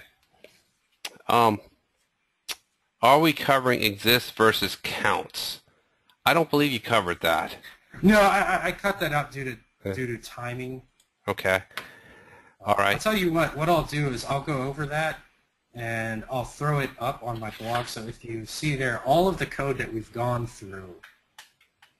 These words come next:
Speaker 2: in the sample database that I have where I build out that extended table, you can get from the link that's provided up above. Um, so what I'll do is I will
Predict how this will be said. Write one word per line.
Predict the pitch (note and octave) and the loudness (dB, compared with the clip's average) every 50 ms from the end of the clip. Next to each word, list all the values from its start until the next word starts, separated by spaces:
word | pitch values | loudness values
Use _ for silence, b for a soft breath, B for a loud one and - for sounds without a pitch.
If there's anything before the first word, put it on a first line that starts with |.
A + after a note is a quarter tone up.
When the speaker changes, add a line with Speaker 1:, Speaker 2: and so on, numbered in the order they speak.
| _ - | _ -10
Speaker 2:
in | A#2 | -8
the | A2 G#2 | -6 -4
sample | - - E3 D#3+ D3+ - C3 A#2 | -2 0 0 0 0 0 -2 -4
database | - A#2 A2 G#2 G2+ - G#2 G2 G2 G2 - - | -4 -4 -4 -4 -6 -6 -6 -6 -6 -8 -8 -10
that | G2+ G#2 | -8 -8
I | G2+ G2+ | -8 -6
have | - G#2 G#2 G2+ G2+ G2+ - G#2 | -6 -4 -4 -4 -6 -6 -8 -8
where | G#2 G#2 | -6 -4
I | G#2 G#2+ G#2+ G#2 - - _ _ _ _ _ _ _ _ _ _ _ _ - | -4 -4 -4 -6 -10 -16 _ _ _ _ _ _ _ _ _ _ _ _ -2
build | C3 C3 C3 B2+ | 2 2 4 4
out | A#2+ A#2+ A#2+ A#2 - | 4 2 2 2 0
that | A#2 A2 | -2 -4
extended | G#2 F#2+ - - - - B2 A2+ A2+ A2 A2+ A2 G#2 G2+ - - | -4 -4 -4 -4 -2 -2 0 0 0 0 0 -2 -2 -4 -6 -8
table, | - - - A#2+ A#2 A2+ G#2 G2 F2+ F2 E3+ - - _ _ _ _ _ _ _ _ _ _ - | -10 -4 0 2 2 2 2 -2 -8 -8 -10 -12 -14 _ _ _ _ _ _ _ _ _ _ 0
you | A#2+ C3 C3 | 2 2 2
can | - C3+ B2+ | 2 2 2
get | A#2 B2+ C#3 C3 - | 2 2 0 -2 -2
from | - - A#2 A2+ | -2 -2 -2 -2
the | G#2+ A2+ | -2 -2
link | G#2+ A2 A#2 A#2+ A#2 - | -2 -2 0 -2 -2 -2
that's | A2+ G2+ - | -4 -6 -6
provided | - - G#2+ G#2 - A2 G#2 G#2 G#2 G2 F#2+ | -8 -8 -8 -4 -2 0 0 0 0 -2 -6
up | F#2+ - - | -8 -10 -10
above. | F2+ - - G2 F#2+ F#2 F#2 F2 F2+ - - - - _ _ _ _ _ _ _ _ _ _ _ - | -12 -10 -8 -6 -4 -4 -4 -6 -8 -12 -18 -20 -20 _ _ _ _ _ _ _ _ _ _ _ -8
Um, | F#2+ F#2+ F2+ F2+ F2 F2+ F2+ E2+ - _ - | -6 -4 -4 -4 -4 -6 -10 -14 -16 _ -6
so | - - C3 B2 | -4 0 2 4
what | C#3 D3+ D#3 | 4 6 6
I'll | D3+ C#3+ C3+ | 6 6 4
do | B2+ C#3+ C#3+ C#3+ | 4 4 4 4
is | B2+ A#2 - - | 4 2 0 0
I | B2+ C3 C#3 D3 D3 D3 | 2 4 6 6 6 6
will | D3 C#3 C3+ C3+ B2+ | 4 4 2 2 0